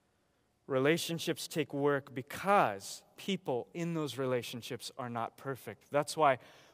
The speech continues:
we must not idolize church or community or any of those things,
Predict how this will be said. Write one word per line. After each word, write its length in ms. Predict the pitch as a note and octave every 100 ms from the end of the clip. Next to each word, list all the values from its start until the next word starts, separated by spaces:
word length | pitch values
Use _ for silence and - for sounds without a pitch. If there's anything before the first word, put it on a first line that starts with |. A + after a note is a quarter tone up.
| _
we 140 | D3+
must 280 | D3 C#3+ -
not 200 | D#3 C#3+
idolize 840 | C#3 C#3+ E3 C#3+ B2+ A#2 A2 - -
church 800 | - - C#3+ A#2+ F3 - - - _ _ _ _ -
or 160 | C#3
community 840 | - D3+ B2 A2+ B2 D3+ G3+ G#3 F#3+ _ _ _ _
or 160 | C#3+ C#3
any 220 | F#3+ G3
of 120 | B2
those 240 | A#2+ A2+
things, 460 | - B2+ A#2+ A#2 -